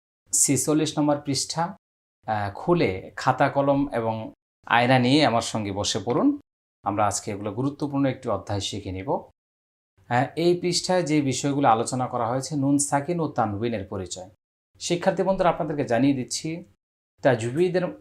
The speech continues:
অধ্যায়ে একটি গুরুত্বপূর্ণ অধ্যায় হচ্ছে নুন সাকিন এবং তানউইন।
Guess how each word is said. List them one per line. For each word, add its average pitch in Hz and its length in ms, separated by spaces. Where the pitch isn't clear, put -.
অধ্যায়ে 127 480
একটি 143 160
গুরুত্বপূর্ণ 151 580
অধ্যায় 117 320
হচ্ছে 127 180
নুন 127 220
সাকিন 113 440
এবং 104 180
তানউইন। 92 500